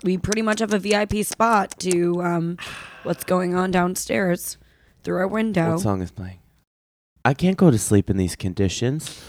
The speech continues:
Speaker 2: My body wants to move.
Speaker 1: I feel like I'm in tenement housing.
Speaker 2: I can feel the music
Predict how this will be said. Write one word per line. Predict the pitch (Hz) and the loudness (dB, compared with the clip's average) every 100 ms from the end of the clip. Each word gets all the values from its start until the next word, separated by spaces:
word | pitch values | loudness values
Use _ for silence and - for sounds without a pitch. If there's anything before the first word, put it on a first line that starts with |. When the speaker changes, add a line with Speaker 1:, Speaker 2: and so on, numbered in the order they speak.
| - - 107 | -20 -16 -2
Speaker 2:
My | 110 123 | 2 2
body | 110 120 135 139 | 2 4 4 4
wants | 131 135 - | 4 2 0
to | 123 | -2
move. | 107 107 131 139 104 190 | 0 4 6 4 2 0
Speaker 1:
I | 196 | -2
feel | 202 | -2
like | 202 208 | -4 -4
I'm | 220 | -6
in | 220 | -6
tenement | 175 196 185 180 | -4 -2 0 0
housing. | 170 165 165 160 160 - - - | -2 -2 -4 -8 -10 -18 -18 0
Speaker 2:
I | 135 | 0
can | 135 127 | 0 -6
feel | - 131 156 151 | -6 -6 -2 4
the | 131 | 4
music | 117 120 143 131 104 90 - | 6 4 4 4 2 -2 -4